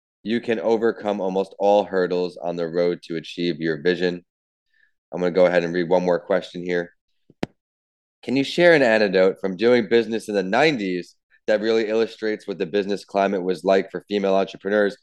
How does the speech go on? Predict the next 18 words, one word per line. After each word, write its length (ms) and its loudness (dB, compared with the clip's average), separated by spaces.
And 80 2
what 100 4
I 40 4
wanna 160 4
ask 260 2
this, 240 0
as 140 -2
our 140 0
guest 300 -2
today 320 0
is 180 -6
celebrating 460 -2
that 240 -4
twenty-year 420 -2
anniversary 760 -2
in 180 -6
her 140 -2
business. 600 -6